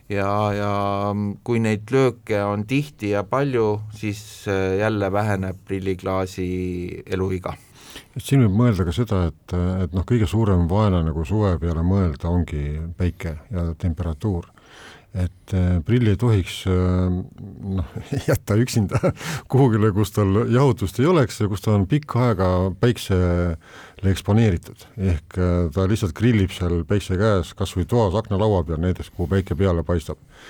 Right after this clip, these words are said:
Speaker 2: Ka see on nagu halb koht. Et, äh, et kõik need väga kuumad, äh, kohad, et tuleks,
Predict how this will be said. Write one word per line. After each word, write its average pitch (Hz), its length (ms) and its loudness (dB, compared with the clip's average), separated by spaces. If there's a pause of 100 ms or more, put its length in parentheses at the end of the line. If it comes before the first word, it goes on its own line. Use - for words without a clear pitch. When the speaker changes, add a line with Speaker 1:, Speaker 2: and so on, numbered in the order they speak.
(400)
Speaker 2:
Ka 92 160 0
see 127 160 4
on 95 160 4
nagu 78 200 -4
halb 90 280 0
koht. - 380 -8 (100)
Et, 92 320 -2 (120)
äh, 95 320 2
et 92 160 -4
kõik 131 280 2
need 90 140 0
väga 107 300 2
kuumad, 104 400 2 (120)
äh, 87 560 -2 (240)
kohad, 98 340 0
et 73 100 -14
tuleks, 95 320 -2